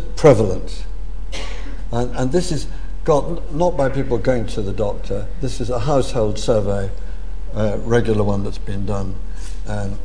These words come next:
very well by the Office of National Statistics. Um, in fact, it's been done, uh, three times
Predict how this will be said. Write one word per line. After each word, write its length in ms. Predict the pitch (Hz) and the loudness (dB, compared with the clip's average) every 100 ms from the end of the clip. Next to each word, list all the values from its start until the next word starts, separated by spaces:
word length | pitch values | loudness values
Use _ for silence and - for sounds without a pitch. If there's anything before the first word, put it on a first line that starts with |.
| - | 0
very 320 | 113 104 101 - - - - | 0 0 0 -2 -2 -2 0
well 300 | 113 98 95 - | 2 2 0 2
by 200 | 123 113 | 2 4
the 180 | 107 110 | 2 2
Office 340 | 110 104 101 | 0 0 -2
of 160 | 123 104 | -2 -2
National 360 | 113 101 - 90 | 0 0 0 -2
Statistics. 800 | - - 160 - - - - - - - - - - - - - - - | -2 0 0 0 0 0 0 0 -2 -2 -2 -2 -2 0 0 -2 -2 0
Um, 380 | 127 127 120 117 - - - - - - - | 0 0 0 0 -2 -2 -2 -2 -2 -2 -2
in 80 | 156 | -2
fact, 300 | - 151 117 | -2 0 0
it's 120 | 120 | -2
been 240 | - 127 113 | -2 -2 0
done, 400 | 120 113 110 - - - | 0 0 -2 -2 -4 -4
uh, 100 | 117 | -4
three 340 | - - 151 | -4 0 0
times 600 | - 117 107 107 98 | 0 0 -2 -2 -2